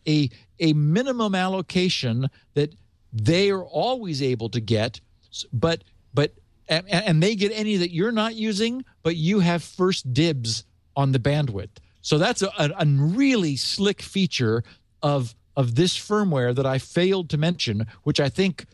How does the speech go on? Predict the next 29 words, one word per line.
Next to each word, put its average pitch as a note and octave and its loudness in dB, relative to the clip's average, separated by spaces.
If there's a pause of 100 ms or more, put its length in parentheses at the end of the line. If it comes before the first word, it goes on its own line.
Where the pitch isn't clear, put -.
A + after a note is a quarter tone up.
(180)
you D3+ 2
know, C3+ 2 (200)
is D3+ 0
clearly A3 0
important. D#3 -2 (180)
You, E3 2
it, E3 0
it, G3+ -2
for E3 0
example, D3 0 (200)
if D3+ -2
you D#3 4
were D3 0
in A3 0
an G#3 -2
apartment C#3 -4
building C3 -2 (380)
with E3+ 2
this C#3 0
open D#3+ 0
Wi-Fi C#3 0
router, C3 0 (480)
y-, D#3 -8
you G3+ 4
wouldn't A3+ 2
want G3 -2
the A#2+ -4
whole F3 0
building D#3+ -2